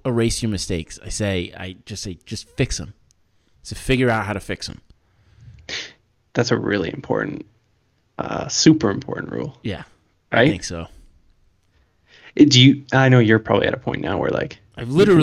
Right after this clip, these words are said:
Speaker 2: embraced
Speaker 1: built a
Speaker 2: it.
Speaker 1: career on mistakes.
Speaker 2: Yes.
Speaker 1: <laughs>
Speaker 2: But dude, like, some of my favorite things that I've designed recently in, like, the past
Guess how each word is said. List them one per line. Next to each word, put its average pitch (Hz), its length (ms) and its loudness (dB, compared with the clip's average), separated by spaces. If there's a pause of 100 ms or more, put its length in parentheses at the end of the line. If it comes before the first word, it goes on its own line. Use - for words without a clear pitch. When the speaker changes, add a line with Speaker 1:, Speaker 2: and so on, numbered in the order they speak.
Speaker 2:
embraced - 180 4
Speaker 1:
built 131 120 4
a - 80 2
Speaker 2:
it. - 60 -8
Speaker 1:
career 113 540 -4
on 92 280 -10
mistakes. - 580 -12 (720)
Speaker 2:
Yes. - 560 -6 (280)
Speaker 1:
<laughs> - 120 -6 (1040)
Speaker 2:
But 127 140 6
dude, 147 240 10
like, 117 200 6
some 135 140 4
of 135 100 8
my 120 140 6
favorite 117 360 4
things 113 200 0
that 107 100 2
I've 101 100 0
designed 101 400 -6
recently - 480 -6 (320)
in, 127 120 4
like, 120 160 2
the 117 80 0
past - 300 -2